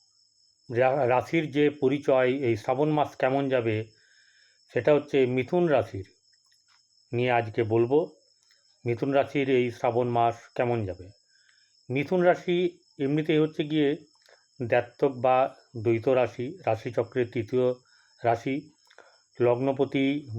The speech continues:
বুধ, কিন্তু এই ঘরের প্রতিনিধিত্ব করে actually হচ্ছে মঙ্গল। তো এখানে একটি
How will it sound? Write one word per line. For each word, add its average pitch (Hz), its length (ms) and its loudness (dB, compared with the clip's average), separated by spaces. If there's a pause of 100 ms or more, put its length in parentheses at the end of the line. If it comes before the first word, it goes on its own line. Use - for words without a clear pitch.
বুধ, 127 280 0 (240)
কিন্তু 123 220 -4
এই 127 120 4
ঘরের 131 220 2
প্রতিনিধিত্ব 139 680 -4
করে 123 280 0
actually 120 340 -6
হচ্ছে 151 320 -4 (280)
মঙ্গল। 117 360 -4 (2750)
তো 143 80 2
এখানে 165 600 2
একটি 151 520 0